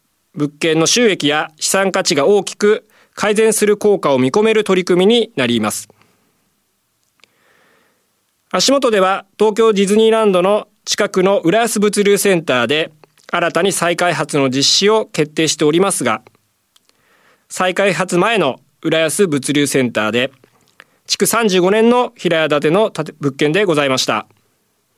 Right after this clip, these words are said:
再開発後の完成予想図になりますが、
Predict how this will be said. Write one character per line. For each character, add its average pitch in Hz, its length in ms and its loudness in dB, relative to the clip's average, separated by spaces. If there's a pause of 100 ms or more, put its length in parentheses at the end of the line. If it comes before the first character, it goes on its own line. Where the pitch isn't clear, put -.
(680)
再 208 260 -4
開 208 180 -2
発 190 240 -2
後 226 120 2
の 190 240 -2 (140)
完 180 240 0
成 180 240 2
予 165 120 2
想 160 220 2
図 127 120 -2
に 185 120 2
な 160 100 0
り 147 80 -2
ま 151 100 -2
す 147 100 -6
が、 135 240 -2